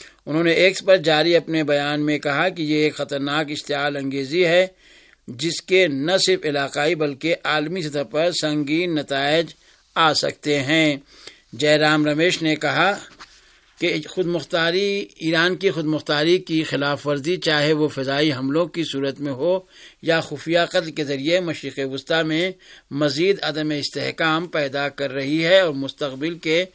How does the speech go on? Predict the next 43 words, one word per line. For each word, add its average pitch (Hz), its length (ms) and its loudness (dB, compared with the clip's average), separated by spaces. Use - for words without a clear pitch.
سنگین 160 400 2
تنازع 147 580 0
کی 170 140 4
بنیاد 151 480 2
ڈال 143 420 -2
رہی 135 260 -2
ہے۔ 151 300 2
انہوں 175 200 4
نے 214 140 4
زور 190 320 6
دے 185 160 4
کر 180 160 4
کہا 170 300 4
کہ 208 160 2
کانگریس 156 480 2
پارٹی 151 340 0
کا 175 120 2
یہ 170 200 4
مستقل 156 640 0
موقف 147 560 -2
ہے 185 120 2
کہ 185 200 -4
کسی 165 300 -2
بھی 170 140 0
کشیدگی 135 580 -4
یا 160 140 4
اختلاف 143 480 0
کا 156 120 0
واحد 143 440 -2
پائیدار 139 520 0
حل 147 320 0
پرتشدد 156 640 2
کاروائی 151 440 2
نہیں 156 340 2
بلکہ 156 380 0
سفارتکاری 139 880 0
بات 135 340 -2
چیت 165 340 0
اور 147 180 0
بین 139 140 -6
الاقوامی 143 540 -2
تعاون 139 420 -2
ہے۔ 151 320 2